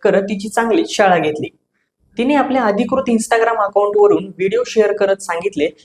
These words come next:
की, "तुमच्या सर्वांसोबत मी काहीतरी महत्त्वाचं शेअर करायला आली आहे. मी जिवंत आहे. गर्भाशयाच्या कर्करोगाने माझा मृत्यू झाला नाही,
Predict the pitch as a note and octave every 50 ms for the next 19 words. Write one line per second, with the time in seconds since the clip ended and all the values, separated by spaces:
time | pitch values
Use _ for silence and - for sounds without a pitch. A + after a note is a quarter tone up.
0 | _ _ _ - G#3+ G3+ - A3 G#3 G3 B3 A#3+ A#3+ - A#3 G#3+ G3+ G#3 A#3 A#3+
1 | A#3 - A3+ G3+ G3 A3 A3 A3 A3 - - G3 G#3+ G#3+ - A#3 A3 A3+ A3+ G#3+
2 | G3 F#3+ A3 G#3+ G3+ G#3+ G3 - - F#3+ - - G#3 F#3+ F#3 F#3 - E3+ D#3 D3+
3 | C#3+ C3+ A#2+ - - - - _ _ _ _ _ _ _ - C#3+ D#3 G3 G3 -
4 | D#3+ E3 F3+ G#3+ A3 G#3 G#3 G3 G3 E3+ F3 F#3 F#3+ - - _ _ _ _ _
5 | _ - D3 F3+ G3+ G#3+ A3+ C#4+ C#4+ - C4+ A#3+ A#3 A3+ A#3+ A#3 - - G#3+ G3+
6 | G3 A3 A3 A3 G#3+ G#3 G3+ F3+ D#3+ F#3+ G3+ F#3 F3+ F3 F#3 F#3+ F#3+ F3+ F3+ -
7 | - G3+ G3+ F3 E3 D#3+ D3+ C#3+ - -